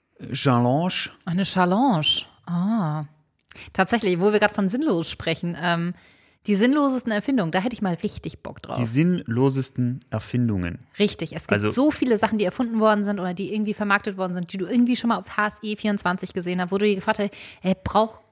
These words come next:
Speaker 2: niemand, braucht kein Mensch. Und ich, davon würde ich gerne mal ein kleines Best-of machen. Jeder drei Gegenstände?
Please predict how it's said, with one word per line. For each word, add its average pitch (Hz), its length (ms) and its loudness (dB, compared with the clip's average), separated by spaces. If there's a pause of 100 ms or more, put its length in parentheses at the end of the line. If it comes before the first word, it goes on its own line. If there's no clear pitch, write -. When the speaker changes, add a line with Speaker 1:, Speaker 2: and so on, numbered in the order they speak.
(100)
Speaker 2:
niemand, 202 580 2 (600)
braucht 220 400 2 (140)
kein 220 260 2
Mensch. 139 320 -4 (380)
Und 185 80 -4
ich, - 200 -8
davon 214 360 4
würde 208 120 2
ich - 120 -6
gerne 190 260 -4
mal 175 340 -2 (160)
ein 160 140 -2
kleines 180 340 -2
Best-of - 440 -4
machen. - 260 -12 (560)
Jeder 202 240 2
drei 190 300 -2
Gegenstände? 226 540 -4